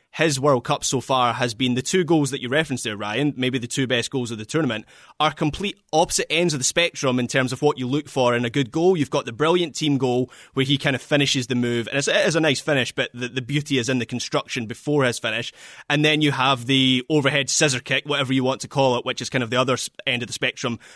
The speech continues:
which is a bit more spectacular, a bit more orthodox in terms of what is a, a, an amazing goal. But they probably are. Do we have any di-, any dissension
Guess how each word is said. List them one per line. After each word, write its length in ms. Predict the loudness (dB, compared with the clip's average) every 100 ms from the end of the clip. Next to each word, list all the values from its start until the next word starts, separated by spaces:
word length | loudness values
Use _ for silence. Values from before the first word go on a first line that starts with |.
| -6
which 160 | -2
is 80 | 0
a 40 | 2
bit 160 | 2
more 120 | 2 2
spectacular, 680 | 0 -2 0 -2 0 0 2
a 60 |
bit 160 | 2 0
more 160 | -2 2
orthodox 640 | 2 2 -2 -4 -4 -6
in 100 | -4
terms 320 | 0 0 -2
of 140 | -4
what 200 | -2 -2 -2
is 140 | -2
a, 180 | -2 -4
a, 160 | -4 -4
an 100 | -4
amazing 380 | -2 -2 -2 -4
goal. 340 | -2 -2 -2 -12 -20 -20 -8
But 80 | -2
they 120 | 0
probably 420 | 0 2 2 4 4
are. 280 | 4 2
Do 80 | 0
we 80 | 0
have 160 | 2 2
any 160 | 0
di-, 160 | 0 -2
any 260 | -2 0 -2
dissension 720 | -4 -2 -2 -2 -2 -2